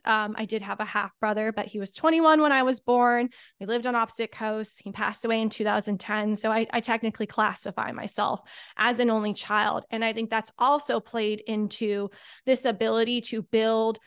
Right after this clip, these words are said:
that village that isn't actually my family. It's just my friends and my colleagues, my coworkers, and people like that. But because I've always been an only child who had to rely on myself and, and rely on pretty much myself and my parents,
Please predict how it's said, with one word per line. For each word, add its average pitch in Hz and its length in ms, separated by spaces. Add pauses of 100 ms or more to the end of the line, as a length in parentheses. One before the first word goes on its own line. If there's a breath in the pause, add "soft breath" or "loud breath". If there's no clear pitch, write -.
(140 soft breath)
that 226 240
village 247 560
that 226 240
isn't 254 320
actually 202 360
my 196 180
family. 254 600
It's - 220
just 220 400
my 214 140
friends 254 560
and 208 100
my 208 120
colleagues, 240 500
my 208 80
coworkers, 226 640
and 190 100
people 208 320
like 202 220
that. 247 400 (420 loud breath)
But 220 80
because 240 480
I've 220 160
always 214 320
been 226 420
an 220 140
only 220 220
child 220 420
who 226 60
had 226 140
to 226 60
rely 233 320
on 233 100
myself 262 600
and, 240 180
and 240 240
rely 240 380
on 226 320
pretty 254 140
much 233 200
myself 240 320
and 226 80
my 214 120
parents, 285 640